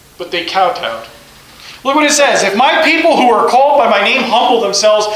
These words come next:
and pray and seek my face and turn from their wicked ways, then I will hear from heaven and I will forgive their sin and heal their land."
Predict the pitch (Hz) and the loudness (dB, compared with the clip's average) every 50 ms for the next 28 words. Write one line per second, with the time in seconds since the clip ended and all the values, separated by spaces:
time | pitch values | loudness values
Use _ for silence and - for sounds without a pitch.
0 | - - - 226 220 220 - - - 254 262 - - 208 196 190 - - 294 302 | -8 -6 -4 -4 -2 -2 -4 -2 -2 -2 0 0 0 -2 -2 0 0 0 0 0
1 | 302 302 254 240 233 233 233 254 269 269 262 226 220 196 - - 262 262 269 269 | 0 0 0 0 0 0 0 0 0 0 -2 -2 -4 -4 -4 -2 0 0 2 2
2 | 269 240 233 226 214 214 220 254 254 247 233 202 214 233 247 262 269 233 - - | 0 0 0 0 0 0 0 0 0 -2 -2 -2 0 0 0 0 -2 -4 -6 -8
3 | - - - - 247 254 254 262 254 254 233 233 240 285 320 349 339 262 262 - | -10 -10 -6 -4 -2 -2 0 0 0 2 2 2 2 0 0 0 0 0 0 0
4 | - 262 285 285 285 285 269 247 240 233 226 220 226 240 240 254 285 302 302 294 | 0 0 0 0 0 0 0 0 0 0 0 0 0 -2 -2 -2 -2 -2 -2 -2
5 | 240 208 - - 294 311 294 269 294 294 - - - 240 247 254 247 247 277 285 | -2 -2 -2 0 0 0 -2 -2 -4 -6 -8 -6 -4 -4 -2 -2 -2 -2 0 0
6 | 277 269 269 262 254 247 240 233 226 202 165 - - | 0 0 0 0 0 2 0 0 0 -2 -2 -4 -8